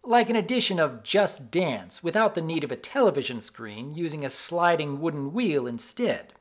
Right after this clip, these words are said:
Little bits of creativity which help add to the fantasy while keeping with a more modern theme. There's a lot more that I really want to dive into, especially with specific character traits,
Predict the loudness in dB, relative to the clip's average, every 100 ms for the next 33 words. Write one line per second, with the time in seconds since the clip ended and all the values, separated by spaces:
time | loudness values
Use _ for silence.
0 | _ _ _ _ _ _ -4 -2 -2 -2
1 | -4 -4 2 2 2 0 -2 -2 -4 -6
2 | -6 -4 -4 -4 -6 -2 -2 -4 -10 -6
3 | -2 -2 -4 -12 -16 -10 0 2 2 0
4 | -8 -8 -8 -8 -6 -4 -4 -2 2 2
5 | 2 -4 -4 0 0 -2 -12 _ _ _
6 | _ _ _ _ -2 2 4 4 4 4
7 | 6 6 4 4 2 2 4 4 4 2
8 | 6 6 6 2 -2 -4 -4 -4 -4 -4
9 | -4 -6 -8 -10 -10 -6 -2 -2 -2 -4
10 | 2 2 2 -6 0 2 2 -2 -12